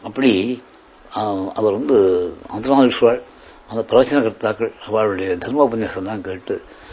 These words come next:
அந்தபடி நடந்துக்க கூடியவர், ஆச்சாரமா இருப்பார். ஏதோ ஒரு குடும்பத்தினுடைய சூழ்நிலை, ஆ,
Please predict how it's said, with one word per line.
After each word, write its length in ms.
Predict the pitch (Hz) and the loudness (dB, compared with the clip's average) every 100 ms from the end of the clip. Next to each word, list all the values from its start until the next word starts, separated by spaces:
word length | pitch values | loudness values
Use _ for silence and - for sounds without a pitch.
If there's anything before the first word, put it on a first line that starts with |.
| - - | -20 -8
அந்தபடி 280 | 113 110 107 | -4 -2 0
நடந்துக்க 600 | 123 90 110 117 101 85 - | 0 -2 -2 0 2 0 -4
கூடியவர், 400 | 113 95 90 - - - - - - - | 0 2 4 0 -6 -20 -20 -20 -20 -12
ஆச்சாரமா 440 | 113 113 110 107 104 | 0 4 4 4 -2
இருப்பார். 300 | 87 123 123 - - - | 0 -2 -4 -10 -20 -16
ஏதோ 360 | - 135 151 123 101 - - | -8 -2 0 0 -6 -14 -6
ஒரு 240 | 110 101 98 | -2 -2 -4
குடும்பத்தினுடைய 520 | 139 180 170 135 127 117 | -6 2 2 4 2 2
சூழ்நிலை, 420 | 127 120 127 110 - - - - - | 0 2 2 0 -4 -14 -20 -20 -18
ஆ, 40 | - | -4